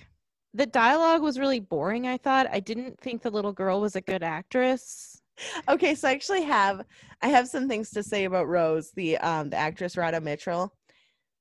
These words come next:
Speaker 2: I, as an actress, I don't really like her. I find her to be, um, and there's, there's, like, a specific scene that I can really think of that stands out particularly,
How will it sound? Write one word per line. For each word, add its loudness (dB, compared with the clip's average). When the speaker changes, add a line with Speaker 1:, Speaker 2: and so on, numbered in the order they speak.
Speaker 2:
I, 6
as 4
an 2
actress, 0
I 2
don't 0
really 2
like 0
her. -6
I 4
find 0
her -2
to -6
be, -2
um, 0
and 4
there's, 2
there's, 0
like, -2
a 0
specific -4
scene -4
that 0
I -2
can -6
really 0
think -8
of -6
that 0
stands -4
out 0
particularly, -4